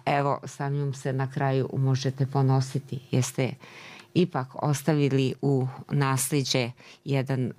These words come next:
tako važan dokument, pisani materijal koji će dobro doći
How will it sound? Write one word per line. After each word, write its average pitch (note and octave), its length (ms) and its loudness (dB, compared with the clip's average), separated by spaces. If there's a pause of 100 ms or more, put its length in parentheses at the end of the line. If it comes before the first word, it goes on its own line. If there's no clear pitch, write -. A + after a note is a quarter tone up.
tako C3 340 -2
važan C3 500 -2
dokument, C#3 640 -2
pisani B2+ 480 0
materijal C3 600 0 (520)
koji E3 240 4
će - 260 -4
dobro C3+ 320 -4
doći C3 420 -4